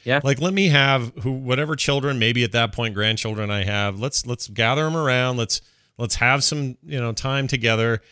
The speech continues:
Speaker 2: and then I don't need to sit around watching Barnaby Jones reruns on some T V in a hospital room for the next six months while I'm getting horrible therapy. If it's, if
Speaker 1: Mm.
Speaker 2: I'm not gonna recover from the thing,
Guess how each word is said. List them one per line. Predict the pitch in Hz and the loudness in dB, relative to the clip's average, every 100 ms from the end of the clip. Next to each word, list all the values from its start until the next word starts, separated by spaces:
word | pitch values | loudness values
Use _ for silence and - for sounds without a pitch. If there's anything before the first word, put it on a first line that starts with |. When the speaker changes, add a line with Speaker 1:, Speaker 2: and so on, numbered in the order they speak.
| _ - | _ -8
Speaker 2:
and | 165 | -4
then | 185 202 196 196 | -2 -4 -6 -8
I | 214 | -6
don't | 202 170 | -4 -2
need | 135 120 104 | 0 0 0
to | |
sit | 104 120 | 0 0
around | 107 104 101 | 0 0 0
watching | 98 95 104 | -2 -2 -4
Barnaby | 90 95 87 90 | -4 -2 -2 -4
Jones | 87 85 82 | -4 -4 -4
reruns | 85 80 80 82 | -2 -2 -2 -4
on | 80 80 | -6 -6
some | 87 82 | -6 -6
T | 92 | -6
V | 82 78 | -4 -4
in | |
a | 76 | -6
hospital | 76 73 - 80 | -6 -8 -6 -6
room | 78 76 | -4 -6
for | - | -8
the | 78 | -8
next | 76 - | -4 -4
six | 87 80 | -4 -6
months | 78 - | -8 -6
while | 80 | -6
I'm | 78 | -6
getting | 80 - | -8 -10
horrible | 73 82 73 76 | -8 -6 -6 -6
therapy. | 80 73 - 73 _ _ _ - | -4 -4 -8 -12 _ _ _ -8
If | 104 | -2
it's, | 131 104 | -2 0
if | 113 113 | -2 0
Speaker 1:
Mm. | |
Speaker 2:
I'm | 135 135 | 0 0
not | 151 202 | 0 0
gonna | 180 156 | -2 -2
recover | 131 - 123 113 | -2 -4 -4 -4
from | 101 90 | -4 -8
the | 73 | -8
thing, | - 71 69 | -8 -10 -10